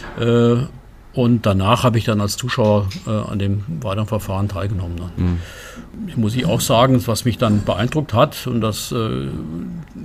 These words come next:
Speaker 1: ziehe ich heute noch meinen Hut imaginär vor dem Vater, der an allen Verhandlungstagen teilgenommen hat,
Speaker 2: Mhm.
Speaker 1: der auch gelitten hat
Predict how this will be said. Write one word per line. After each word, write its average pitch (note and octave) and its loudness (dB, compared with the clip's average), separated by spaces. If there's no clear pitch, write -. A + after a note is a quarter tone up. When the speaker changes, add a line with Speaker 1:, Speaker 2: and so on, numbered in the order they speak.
Speaker 1:
ziehe C#3 2
ich A2+ 2
heute C#3+ 4
noch C#3+ 4
meinen B2+ 6
Hut D#3 4
imaginär B2+ 2
vor A#2+ -4
dem A2+ 2
Vater, D3 4
der A#2 0
an A2+ 0
allen C3+ 2
Verhandlungstagen B2+ -2
teilgenommen C#3+ 0
hat, B2+ 2
Speaker 2:
Mhm. G2+ -4
Speaker 1:
der A#2+ 4
auch C3 2
gelitten D#3 6
hat - 0